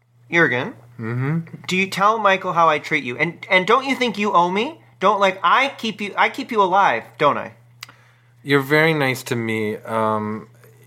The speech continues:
Speaker 2: except for if some of your other fancy friends are around, then you pretend that you don't know me.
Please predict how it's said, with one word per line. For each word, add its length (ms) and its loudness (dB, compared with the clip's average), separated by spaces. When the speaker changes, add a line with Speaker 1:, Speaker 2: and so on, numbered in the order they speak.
Speaker 2:
except 400 -4
for 380 0
if 540 -6
some 240 0
of 100 -6
your 160 4
other 180 4
fancy 460 -2
friends 380 -2
are 100 4
around, 300 0
then 160 -2
you 120 -2
pretend 400 -4
that 180 -2
you 120 -4
don't 340 -6
know 220 -6
me. 240 -12